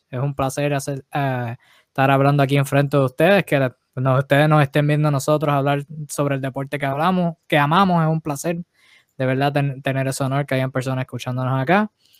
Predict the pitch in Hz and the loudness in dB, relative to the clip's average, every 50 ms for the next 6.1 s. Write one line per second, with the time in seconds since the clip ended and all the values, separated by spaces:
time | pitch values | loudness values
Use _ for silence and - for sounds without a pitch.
0 | - _ _ _ _ _ - 143 143 139 151 185 208 208 165 143 135 - - 160 | -20 _ _ _ _ _ -4 -2 -2 0 2 4 6 6 6 4 2 0 -4 -4
1 | 143 143 _ - 147 143 139 139 139 139 135 131 127 135 - _ _ _ _ - | -4 -4 _ -4 -2 0 0 0 2 2 0 0 -2 -4 -8 _ _ _ _ -18
2 | - - - _ 131 131 135 139 143 151 151 147 - 156 151 147 143 151 151 147 | -18 -18 -12 _ -2 2 2 4 4 4 4 4 4 4 4 4 4 4 4 2
3 | 139 135 - 170 175 190 202 196 185 - - 160 135 127 135 135 139 139 139 139 | 2 0 0 0 2 2 2 0 -2 -4 -4 -4 -2 0 0 0 0 0 0 0
4 | 151 185 214 214 - 214 190 170 - 170 135 127 135 139 143 143 156 151 - 156 | 2 0 0 0 2 0 0 0 0 -2 -2 -2 -2 -2 -2 -2 -2 -2 -2 -2
5 | 143 143 135 147 143 143 139 - 143 143 143 - _ - 139 165 208 214 196 180 | -2 -2 -4 -4 -6 -6 -6 -4 -4 -4 -4 -4 _ -2 0 2 2 4 2 2
6 | 185 185 | 0 -2